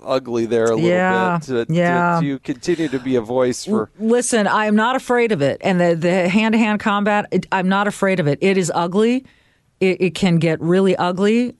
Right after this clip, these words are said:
Speaker 2: I don't wanna expose my kids to that necessarily right
Speaker 1: Yeah.
Speaker 2: now.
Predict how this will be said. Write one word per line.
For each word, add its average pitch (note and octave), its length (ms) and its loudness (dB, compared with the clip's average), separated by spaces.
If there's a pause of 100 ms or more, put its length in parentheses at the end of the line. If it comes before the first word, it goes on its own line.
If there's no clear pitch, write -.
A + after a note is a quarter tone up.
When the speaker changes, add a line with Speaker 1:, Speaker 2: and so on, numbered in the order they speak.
Speaker 2:
I F3 140 0
don't G#3 380 0
wanna G3+ 280 2
expose F#3 720 0
my F3 200 2
kids G#3 360 -2
to G#3 100 0
that G3 180 0
necessarily G#3 580 2
right F#3+ 220 0
Speaker 1:
Yeah. F#3 40 -8
Speaker 2:
now. F#3+ 380 0